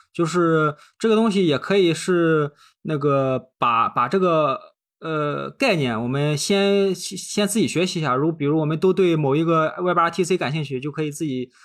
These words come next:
呃，提前做，做足够多的准备，就可以用来说有 demo 去做展示，相当于只聊这一个话题。但咱目前来看，可能很少有机会专门只聊，呃，这一个，一组A P I在，呃，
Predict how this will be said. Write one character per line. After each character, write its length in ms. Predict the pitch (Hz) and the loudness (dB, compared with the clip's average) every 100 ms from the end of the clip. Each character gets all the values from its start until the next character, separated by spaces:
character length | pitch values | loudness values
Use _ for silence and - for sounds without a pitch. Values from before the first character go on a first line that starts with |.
| - _ - | -20 _ -10
呃， 280 | 151 143 139 | -4 -4 -4
提 160 | - | -4
前 180 | 170 175 | -2 0
做， 160 | 190 185 | 0 -2
做 340 | - 170 180 | -4 -2 0
足 140 | 156 | 0
够 140 | 165 180 | 0 2
多 140 | 185 | 2
的 100 | 180 | 2
准 160 | 139 117 | 0 0
备， 160 | 156 | 0
就 120 | 147 156 | 0 -2
可 140 | 160 | -2
以 120 | 156 | -2
用 120 | 165 | -2
来 320 | 151 139 151 151 | -2 -2 -2 -4
说 420 | - 160 160 160 | -2 0 0 0
有 180 | 143 131 | -2 -2
demo 340 | 170 185 147 | 0 0 0
去 220 | 131 165 | -2 -4
做 260 | 151 165 147 | -2 0 0
展 180 | 127 - | -2 -8
示， 340 | - 175 - _ _ _ | -10 -10 -10 _ _ _
相 200 | - 180 | -6 -2
当 80 | 190 | 0
于 60 | 190 | 0
只 160 | 190 143 | 0 -2
聊 220 | 123 160 | 0 0
这 100 | 180 | 2
一 80 | 190 | 2
个 80 | |
话 200 | 190 180 | 0 -4
题。 220 | 123 110 110 | -6 -10 -8
但 420 | 170 170 175 165 - - | -6 -4 -6 -10 -18 -20
咱 420 | - 165 175 180 175 _ - | -6 -4 -2 -2 -4 _ -4
目 200 | 202 202 | 0 0
前 200 | - 151 | 0 -2
来 120 | 160 | -2
看， 200 | 160 160 | -4 -6
可 120 | 143 | -6
能 160 | 135 156 | -6 -6
很 260 | - 160 180 | -4 -4 -2
少 480 | 175 127 123 117 | 0 0 -2 -4
有 160 | 147 139 | -6 -6
机 160 | - 175 | -2 -2
会 180 | 175 | -2
专 200 | 151 170 | -2 -2
门 140 | 165 165 | -2 -4
只 100 | 135 | -4
聊， 380 | 113 107 139 147 - _ _ | -2 0 -2 -4 -12 _ _
呃， 320 | - 127 127 | -12 -8 -8
这 180 | 127 185 | -4 0
一 140 | 160 160 | 0 0
个， 140 | 170 | 0
一 120 | 180 | -2
组 200 | 170 139 | -2 -2
A 100 | 147 | -2
P 240 | 147 160 156 | -4 -2 0
I 160 | 156 | 0
在， 380 | 151 160 147 131 | -2 -2 -2 -4
呃， 240 | 123 143 | -8 -12